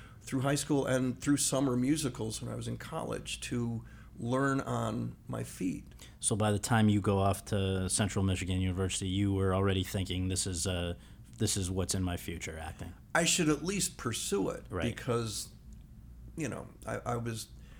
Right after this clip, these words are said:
Speaker 1: it was going so well in the musicals in the community theater in the hometown, which is, you know, "All right, let's go to college and
Speaker 2: Right.
Speaker 1: see, you know,
Speaker 2: <laughs>
Speaker 1: so we can go back to being, you know, someone who's gonna take over the lumber business."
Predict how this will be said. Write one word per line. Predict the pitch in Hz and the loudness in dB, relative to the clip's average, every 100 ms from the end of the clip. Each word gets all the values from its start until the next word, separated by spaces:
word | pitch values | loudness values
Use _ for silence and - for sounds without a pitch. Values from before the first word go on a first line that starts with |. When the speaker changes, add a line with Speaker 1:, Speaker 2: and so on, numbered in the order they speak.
| - - - - | -18 -18 -8 -4
Speaker 1:
it | 127 | 0
was | 131 | 0
going | 110 123 123 117 | 2 2 2 0
so | - 123 | 0 0
well | 107 113 110 107 | 0 0 0 0
in | 107 | -2
the | 107 | 0
musicals | 113 117 - - 107 101 95 - | 0 0 -2 -4 -2 -2 -4 -4
in | 110 107 | -2 -2
the | |
community | - 107 107 101 104 | -4 -2 0 0 -4
theater | 113 107 104 101 | -4 -2 -2 -2
in | - 104 | -4 -4
the | 104 | -4
hometown, | 104 107 113 - 120 90 - - - - | -4 -6 -4 -4 -4 -6 -12 -18 -18 -6
which | 110 - | -4 -2
is, | 117 104 98 - - | -2 -2 -4 -10 -8
you | 117 | -6
know, | 101 - - | -6 -8 -2
"All | 117 | -2
right, | - | 0
let's | 147 - | -2 -2
go | - | 0
to | 156 | -2
college | - 120 110 104 101 135 | -2 -4 -2 0 0 0
and | 104 | 2
Speaker 2:
Right. | 101 | 2
Speaker 1:
see, | - 120 107 104 104 113 | 0 0 2 2 0 -4
you | |
know, | 110 98 123 - | -4 -2 -4 -6
Speaker 2:
<laughs> | - - | -12 -10
Speaker 1:
so | - 127 | -2 2
we | 120 | 2
can | 120 110 104 - | 4 2 2 -2
go | - | 0
back | 107 107 107 | 2 2 0
to | 104 | -4
being, | 107 101 101 - | -2 0 -2 -2
you | 110 | -4
know, | 104 | -2
someone | 95 - 98 101 | -2 -2 0 -2
who's | 101 | -2
gonna | 107 98 | -2 -4
take | - 98 | -4 -4
over | 92 104 | -4 -4
the | |
lumber | 104 92 - | -2 -2 -2
business." | - - - - | -2 -6 -8 -10